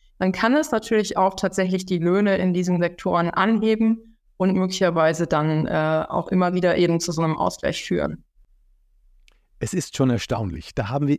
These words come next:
Speaker 2: eben noch gehört, dass wir von einer massiven Umgestaltung unserer Arbeitswelt stehen und dass Kapitaleinkünfte für die Produktivität immer wichtiger werden als menschliche Arbeitskraft. Und trotzdem sind Sie optimistisch, liebe Frau Arndt, dass die Arbeit uns nicht ausgeht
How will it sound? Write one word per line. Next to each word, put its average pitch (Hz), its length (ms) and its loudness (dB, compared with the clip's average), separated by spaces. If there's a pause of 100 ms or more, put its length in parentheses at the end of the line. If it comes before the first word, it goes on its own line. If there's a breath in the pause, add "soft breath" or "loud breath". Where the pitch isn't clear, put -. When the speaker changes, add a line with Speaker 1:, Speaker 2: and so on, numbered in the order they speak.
Speaker 2:
eben 156 260 -2
noch 156 180 -2
gehört, 127 500 -2
dass - 160 -6
wir 113 80 -2
von 113 140 -4
einer 107 180 -4
massiven 120 540 -4
Umgestaltung 120 800 -2
unserer 98 260 -4
Arbeitswelt 95 500 -4
stehen 85 420 -6 (460)
und 127 160 -2
dass 117 140 -2
Kapitaleinkünfte 127 1120 -2
für - 100 -8
die 110 100 -2
Produktivität 104 800 -4 (160)
immer 123 280 0
wichtiger 104 360 -4
werden 113 300 -2
als - 240 -4
menschliche 98 520 -2
Arbeitskraft. - 680 -8 (240)
Und - 240 -4
trotzdem 104 560 -2
sind 113 160 2
Sie - 100 -6
optimistisch, 135 560 0
liebe 95 260 -4
Frau 104 140 -2
Arndt, 98 360 -4 (260)
dass - 160 -4
die - 160 -8
Arbeit 113 360 -2
uns 107 280 -4
nicht 117 240 -4
ausgeht - 500 -8